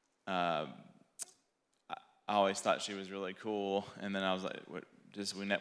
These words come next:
we never, we didn't have mutual friend groups until our senior year, and, um, one of the guys that I had grown close to as a junior and senior was talking to us and, uh, set us up to, or, well,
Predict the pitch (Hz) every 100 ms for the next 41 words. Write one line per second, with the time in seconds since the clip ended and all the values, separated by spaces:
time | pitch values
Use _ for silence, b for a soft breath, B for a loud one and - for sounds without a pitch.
0 | 110 113 117 104 104 127 123 117 110 107
1 | 107 82 - 117 113 101 92 87 95 92
2 | 101 87 90 - 113 104 95 87 85 85
3 | 80 - b b b - 98 92 87 87
4 | - 92 90 87 85 71 - _ B B
5 | B _ _ _ - - - _ - 117
6 | 110 95 92 101 101 98 104 98 95 95
7 | 95 - 135 131 - 101 95 90 90 104
8 | 101 90 92 123 120 104 107 - - _
9 | - _ _ _ _ - - 98 - 104
10 | 92 95 95 90 85 95 90 82 78 82
11 | 67 62 60 - b b b - - 95
12 | 92 - 92 82 - - 92 90 87 85
13 | 90 92 98 95